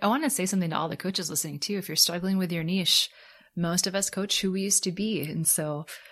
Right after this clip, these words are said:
you know, if that's where you're drawn to, don't be afraid of that. You're not alone in that, right? So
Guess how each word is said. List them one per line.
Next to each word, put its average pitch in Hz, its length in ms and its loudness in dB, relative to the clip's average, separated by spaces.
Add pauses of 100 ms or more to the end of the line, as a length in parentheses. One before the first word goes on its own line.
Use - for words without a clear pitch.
(440)
you 196 100 0
know, 160 120 4
if - 100 -2
that's 175 240 2
where 185 100 4
you're 175 240 4
drawn 160 380 0
to, 165 180 2
don't 160 180 -4
be 165 140 -6
afraid 170 300 0
of 247 80 0
that. - 240 2
You're 156 160 -6
not 160 180 4
alone 196 320 4
in - 120 -2
that, - 380 -4
right? 147 320 -6 (280)
So 220 380 4